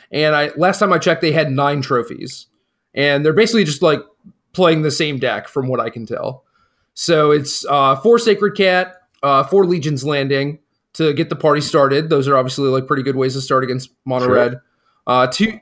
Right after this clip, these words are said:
Speaker 1: two Sky Marcher Aspirants, which are not very good, but you kinda just wanna be, you know, doing stuff with your mana early. Uh, four Dano Vanguard, four sram. sram basically always dies. Three Aether Sphere Harvester, three sram's Expertise, three Slippery Scoundrel,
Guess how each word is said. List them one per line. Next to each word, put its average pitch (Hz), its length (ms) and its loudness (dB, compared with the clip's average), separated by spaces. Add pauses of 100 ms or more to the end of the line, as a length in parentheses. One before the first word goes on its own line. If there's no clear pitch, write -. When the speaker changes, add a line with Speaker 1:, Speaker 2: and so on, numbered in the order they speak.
Speaker 1:
two 226 180 2
Sky 202 240 2
Marcher 190 320 2
Aspirants, 165 540 0
which 151 180 0
are 147 360 0
not 147 260 -4
very 147 220 0
good, 131 340 -4
but 127 260 -2
you 123 140 -6
kinda 131 420 0
just 131 180 -12
wanna 127 240 0
be, 120 360 -6 (160)
you 127 100 -6
know, 120 120 -4
doing 123 260 -4
stuff 127 220 -4
with 113 80 -18
your 123 100 -2
mana 117 200 -2
early. 120 440 0 (460)
Uh, 123 240 4
four 202 240 4
Dano 180 280 4
Vanguard, 160 460 4
four 165 200 4
sram. 147 580 2
sram 156 340 0
basically 160 320 0
always 151 320 2
dies. 131 560 2 (300)
Three 190 260 0
Aether 175 220 0
Sphere 170 240 0
Harvester, 160 520 2
three 160 220 -2
sram's 160 380 0
Expertise, 147 840 -4 (100)
three 214 260 -2
Slippery 202 500 0
Scoundrel, 147 840 0